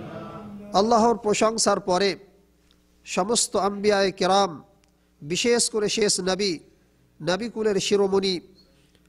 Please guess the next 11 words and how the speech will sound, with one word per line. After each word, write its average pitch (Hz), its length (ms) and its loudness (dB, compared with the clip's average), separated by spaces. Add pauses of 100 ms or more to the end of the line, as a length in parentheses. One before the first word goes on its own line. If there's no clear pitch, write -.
(800)
আকায়ে 202 440 4
নামদার, 196 580 2 (440)
তাজদার 190 500 0
মাদানী 185 460 -2 (480)
জনাবে 180 340 0
মুহাম্মদুর 185 680 -2
রাসূলুল্লাহ 180 760 2 (420)
সাল্লাল্লাহু 185 880 2
আলাইহি 180 240 0
ওয়াসাল্লামের 175 580 -2
প্রতি 170 500 -4